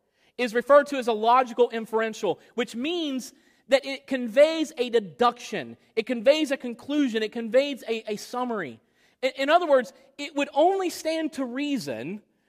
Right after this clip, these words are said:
that those who had received Christ live according to the power and preeminence of Christ. Because you've received him, so it only stands to reason that that would be now the life source of your existence.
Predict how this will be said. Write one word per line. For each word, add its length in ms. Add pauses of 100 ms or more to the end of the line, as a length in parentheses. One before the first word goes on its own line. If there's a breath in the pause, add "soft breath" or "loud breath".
(120)
that 200
those 320
who 60
had 100
received 540
Christ 320 (500)
live 400
according 680
to 100
the 80
power 720 (220 loud breath)
and 160
preeminence 500
of 100
Christ. 640 (880)
Because 260
you've 220
received 560
him, 300 (220 soft breath)
so 140
it 60
only 200
stands 300
to 80
reason 400 (200)
that 160
that 180
would 160
be 100
now 240
the 140
life 340
source 720 (1800)
of 100
your 140
existence. 720